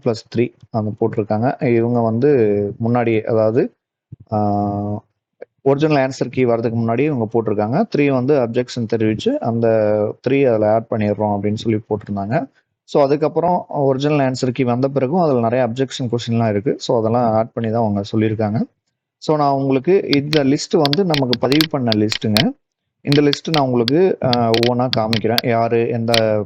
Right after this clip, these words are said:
மாவட்டம், என்ன கேட்டகரியில இருக்காங்க, அவங்க ம-, அவங்க பெற்ற மதிப்பெண் and அவங்களோட மாவட்டம். இந்த நாலு டீட்டெயில் மட்டும் தான் நம்ம அவங்ககிட்ட கலெக்ட் பண்ணோம். வேற எதுவுமே நம்ம கலெக்ட் பண்றது கிடையாது. உங்க ரோல் நம்பரோ இல்ல ரெஜிஸ்ட்ரேஷன்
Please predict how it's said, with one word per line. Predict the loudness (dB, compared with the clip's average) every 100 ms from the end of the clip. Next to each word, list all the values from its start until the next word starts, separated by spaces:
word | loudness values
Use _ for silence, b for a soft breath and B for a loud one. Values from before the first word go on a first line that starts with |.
| -8
மாவட்டம், | -4 0 0 -2 -4 -6
என்ன | -4 -2 -2 0
கேட்டகரியில | -2 -2 -2 0 0
இருக்காங்க, | 0 0 -2 0 -2 -4 b _ _
அவங்க | -2 -2 0 -2 0
ம-, | -2
அவங்க | 0 -2 0
பெற்ற | -2 -2 -2 -4
மதிப்பெண் | -2 -2 -2 -2 -2 -4 -6 _
and | -4 0
அவங்களோட | 0 2 2 0 0
மாவட்டம். | 0 2 0 -2 -8 _ _
இந்த | -4
நாலு | 0 0 0
டீட்டெயில் | 0 0 0
மட்டும் | 0 0
தான் | 0 0
நம்ம | 0
அவங்ககிட்ட | 2 2 0 0
கலெக்ட் | -2 -2 -4
பண்ணோம். | 0 2
வேற | 2 2 -2 -2
எதுவுமே | 0 2 2 2
நம்ம | 0 0 0
கலெக்ட் | -2 -4
பண்றது | -2 -2
கிடையாது. | 0 2 2 2 0 B B B _
உங்க | 0 2
ரோல் | 4 2
நம்பரோ | 0 2 2 2 -2 _ _ -4
இல்ல | 0 2 0
ரெஜிஸ்ட்ரேஷன் | 0 -2 -2 -2 -2